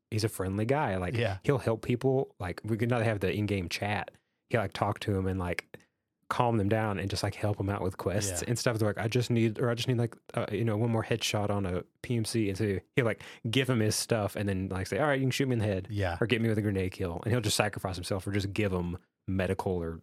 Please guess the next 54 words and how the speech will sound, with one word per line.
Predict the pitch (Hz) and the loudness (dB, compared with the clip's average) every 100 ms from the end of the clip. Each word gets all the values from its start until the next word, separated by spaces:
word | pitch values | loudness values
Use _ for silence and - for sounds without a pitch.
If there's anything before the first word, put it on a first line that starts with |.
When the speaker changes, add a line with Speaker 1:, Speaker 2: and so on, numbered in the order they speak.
| - | -16
Speaker 1:
help | - - - | -6 -4 -4
'em | 87 | -8
out | 87 | -8
and | 78 | -10
stuff. | - - - | -10 -12 -2
Speaker 2:
Meanwhile, | 120 131 123 107 | 2 4 4 2
I | 90 113 | 0 0
like, | 117 95 92 - - | 0 0 -2 -8 -6
uh, | 92 | -4
Stank | 92 - 120 110 107 | 0 0 0 0 -2
Rat, | 92 82 78 | -2 -2 -4
who's | - 107 | -2 -2
just, | - 101 - | 0 -2 -2
like, | 85 - | -4 -2
hiding | 143 104 110 110 | 0 2 2 2
in | 101 | 0
the | |
corners | - - 107 107 110 - | -4 -4 -2 0 -2 -2
and | 98 | -2
sniping | - 107 107 110 | 0 -2 -2 -2
people. | 117 113 | 0 2
Speaker 1:
In, | |
Speaker 2:
Like, | 117 - | 2 0
Speaker 1:
in, | - 135 | 0 2
in | 113 | 2
the | 110 | 2
shadows | - 117 107 104 104 | 4 4 2 2 4
in | |
a | 139 | 4
Speaker 2:
<laughs> | |
Yeah, | 113 | 4
Speaker 1:
bush. | 101 98 - | 4 2 2
Speaker 2:
he's | 143 110 | 2 2
just | 101 | 0
like, | 98 - | -2 0
<laughs> | 156 110 117 107 110 - - - - - _ _ - | 0 2 0 -2 -6 2 2 2 -10 -14 _ _ -2
Speaker 1:
Right. | 98 85 | 0 2
Speaker 2:
"Gotcha." | 98 85 - 85 80 80 - - 95 | 2 0 -2 -4 -8 -12 -16 -12 -4
Speaker 1:
Right. | 92 85 78 - | -2 -2 -4 -8
Speaker 2:
"Rat's | 95 104 - | -4 -2 -2
getting | 160 160 | -2 2
his | 156 | 0
cheese," | - - 110 87 82 | 2 0 0 -4 -4
or | 107 | 0
whatever. | 117 113 101 | 2 0 0
Like, | 104 | -2
he | 107 | 0
says | 143 127 104 | 0 2 2
a | |
bunch | 104 165 | 2 2
of | 110 | 4
random | - 104 - | 2 2 0
Speaker 1:
<laughs> | |
Speaker 2:
stuff, | - | 0